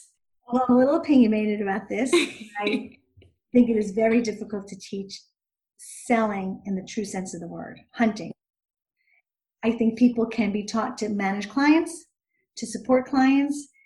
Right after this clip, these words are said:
Speaker 1: to help clients, but real, true business development, hunting, bringing in new business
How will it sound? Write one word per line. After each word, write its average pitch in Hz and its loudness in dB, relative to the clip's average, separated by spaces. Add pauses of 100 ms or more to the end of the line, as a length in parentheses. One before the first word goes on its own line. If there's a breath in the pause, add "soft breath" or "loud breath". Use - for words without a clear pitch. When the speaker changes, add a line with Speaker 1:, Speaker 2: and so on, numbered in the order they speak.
(140)
Speaker 1:
to 220 -4
help 233 0
clients, 240 4 (220)
but 214 -4
real, 285 4
true 233 4 (280 loud breath)
business 226 6
development, 214 -2 (120)
hunting, 240 4
bringing 208 0
in 190 -4
new 226 6
business 254 4